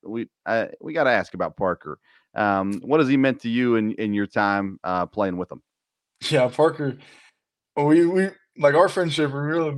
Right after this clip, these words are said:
Speaker 2: didn't start becoming close until this past spring. Um, but he's, <laughs> like Ryan said earlier, he's just a great dude to be around. So, so chill, so down to earth, I would say.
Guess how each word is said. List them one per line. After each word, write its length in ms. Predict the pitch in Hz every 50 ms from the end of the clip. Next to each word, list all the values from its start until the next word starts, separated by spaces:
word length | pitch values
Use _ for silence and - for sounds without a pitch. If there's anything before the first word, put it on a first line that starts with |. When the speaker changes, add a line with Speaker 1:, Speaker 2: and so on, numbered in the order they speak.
| 131
Speaker 2:
didn't 220 | - 147 139 131 123
start 320 | - - - 135 131 131
becoming 300 | 131 135 - 139 131 127
close 380 | - - 139 139 135 127 - -
until 720 | 131 123 117 - - - 139 135 131 127 127 123 120 - _ _ _ _ _ _ _ _ -
this 160 | 147 139 143
past 400 | - - - 135 127 123 - -
spring. 680 | - - - 139 131 127 127 123 123 123 120 120 135 - _ -
Um, 500 | 131 123 123 123 131 127 131 135 139 139 _ _ _ _ _ _ _ _ _ _ _ _
but 160 | - 143 135
he's, 400 | 127 170 170 139 - - - - - _ _ _ _ _
<laughs> 320 | _ _ _ - 151 -
like 240 | 156 143 139 139 139
Ryan 240 | 135 127 127 127 117
said 160 | - 123 123
earlier, 260 | 127 127 127 127 127
he's 200 | 131 135 127 127
just 140 | 127 117 117
a 40 | 117
great 580 | 110 107 139 139 123 120 120 120 120 - - _ _ _
dude 320 | - 123 117 117 117 117
to 140 | - _ 139
be 180 | 127 120 120 117
around. 320 | 113 113 117 117 117 110
So, 460 | - - - 139 135 135 131 127 123 - - - - - - _ _ _
so 300 | - - - - 151 147
chill, 640 | 139 139 - - - - 139 139 135 135 135 131 123
so 180 | - 143 139
down 500 | 131 - - - 135 135 135 135 135 131 123
to 120 | 127 131
earth, 380 | 117 123 127 135 139 123 - 135
I 40 |
would 180 | 139 139 143 139
say. 400 | - - 131 123 123 120 117 -